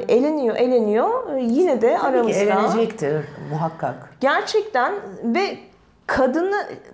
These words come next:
Speaker 1: kul-, kadını bir, e, nesne gibi kendini de kullanmadan, e, aynı bir erkek sanatçı gibi plastik değerleriyle konuşan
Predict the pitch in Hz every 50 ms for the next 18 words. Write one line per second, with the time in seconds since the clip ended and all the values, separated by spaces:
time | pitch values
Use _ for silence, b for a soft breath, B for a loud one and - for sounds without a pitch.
0 | - - - 247 233 220 226 - - 143 160 156 - - 247 233 233 302 339 392
1 | 359 330 339 294 - - - - 240 233 233 233 226 220 - - - 214 214 233
2 | 254 247 - - 370 381 330 285 247 247 240 220 - - - 254 233 240 262 254
3 | 330 359 427 403 427 - - - 233 220 202 190 175 165 165 165 160 156 160 175
4 | 202 262 311 - - - - _ _ _ _ - - 175 170 165 - - 285 339
5 | 370 370 330 285 254 254 262 269 277 277 - 330 - - 294 254 254 262 262 262
6 | 294 - - 220 190 190 185 160 185 190 - 226 226 226 233 233 233 - 370 370
7 | - - 214 214 208 208 208 208 208 208 214 220 220 240 254 247 220 185 175 -
8 | - 175 160 147 143 - - - 143 -